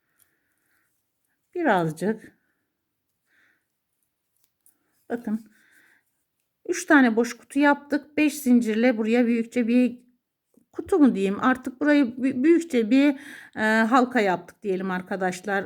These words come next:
Üç kutu, beş zincirli. Üç kutu, beş zincirli halkayla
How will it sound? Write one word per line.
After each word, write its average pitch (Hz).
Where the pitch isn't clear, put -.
Üç 285
kutu, 311
beş 262
zincirli. 170
Üç 330
kutu, 254
beş 302
zincirli 196
halkayla 240